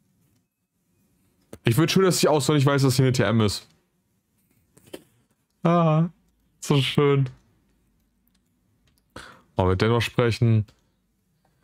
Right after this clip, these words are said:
Hast du in den Wald gesehen, wo man den Schutzpatron holt? Ich gestern, heute Morgen, der Wald wacht zu jeder Zeit, der, der Patron wacht zu jeder Zeit über den Wald. Das ist bestimmt ein Pflanzen-Pokémon.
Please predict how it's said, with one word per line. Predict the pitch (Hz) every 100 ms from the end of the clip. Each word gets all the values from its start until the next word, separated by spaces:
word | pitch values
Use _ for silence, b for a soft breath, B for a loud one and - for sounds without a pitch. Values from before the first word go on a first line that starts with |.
| _ -
Hast | 156 156
du | 180 175
in | 180
den | 175 156
Wald | 165 170 175 165
gesehen, | 170 139 175 175 170
wo | 156
man | 160 156
den | 151
Schutzpatron | - 165 - 165 135 165 160
holt? | 160 165 160
Ich | 175 165
gestern, | 175 170 - 160
heute | 156 143 151 147
Morgen, | 147 156 156 147 139
der | 131
Wald | 127 127 120 113
wacht | 113 107
zu | -
jeder | 113 104 98
Zeit, | - 110 101 107
der, | 95 95
der | 95 90
Patron | 101 - 117 110
wacht | 104
zu | -
jeder | 113 107
Zeit | 107
über | 107 104
den | 101 98
Wald. | 104 98 - B B B
Das | 101 104
ist |
bestimmt | - 107 - 123 131
ein | 147 160
Pflanzen-Pokémon. | 156 165 170 151 139 131 - 120 113 107